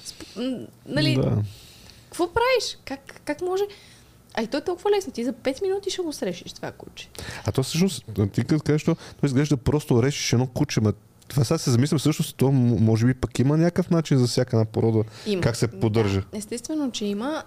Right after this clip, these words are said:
Speaker 1: но ние всъщност винаги грумарите помагаме на стопаните. Тоест аз,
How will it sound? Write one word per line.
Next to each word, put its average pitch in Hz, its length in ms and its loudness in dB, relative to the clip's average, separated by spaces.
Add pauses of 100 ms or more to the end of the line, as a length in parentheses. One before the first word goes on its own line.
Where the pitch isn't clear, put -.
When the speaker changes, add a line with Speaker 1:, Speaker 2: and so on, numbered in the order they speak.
Speaker 1:
но 240 460 -6
ние 240 440 -2
всъщност 277 380 -8
винаги 247 420 -4
грумарите 233 520 -4
помагаме 180 600 -6 (460)
на 190 300 -6
стопаните. 165 580 -8 (440)
Тоест 254 400 -2
аз, - 400 -6